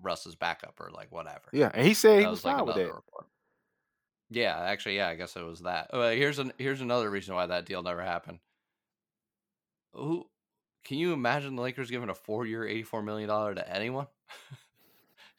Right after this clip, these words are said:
Speaker 1: To, to, to God himself if he
Speaker 2: Bruh.
Speaker 1: was on the team?
Speaker 2: It just don't make sense.
Speaker 1: <laughs> They're the biggest cheapskates in the world. Oh, man.
Speaker 2: <sighs> Okay, so let me, let me,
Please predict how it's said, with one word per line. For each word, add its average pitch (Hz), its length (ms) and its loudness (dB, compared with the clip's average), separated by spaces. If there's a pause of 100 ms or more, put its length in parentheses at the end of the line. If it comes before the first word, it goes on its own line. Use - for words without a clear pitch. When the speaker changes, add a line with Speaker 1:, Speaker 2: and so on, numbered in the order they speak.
(140)
Speaker 1:
To, 139 120 0 (380)
to, 117 460 2 (120)
to 131 100 0
God 113 340 6
himself 117 560 4
if 107 100 6
he 98 80 4
Speaker 2:
Bruh. 143 60 0
Speaker 1:
was 147 200 -4
on 147 140 2
the 156 60 -6
team? 160 380 -2
Speaker 2:
It 110 100 -2
just 123 200 0
don't 127 140 4
make 135 200 2
sense. - 500 -4 (880)
Speaker 1:
<laughs> - 180 -8
They're - 340 6 (420)
the 233 140 2
biggest 190 320 0
cheapskates 202 540 2
in 202 80 -10
the 220 60 0
world. 240 500 4 (760)
Oh, 104 420 -2
man. 90 420 -6
Speaker 2:
<sighs> - 140 -20 (200)
Okay, 90 260 2
so 101 220 2 (100)
let 123 120 0
me, 95 180 -2
let 104 120 -8
me, 101 100 -4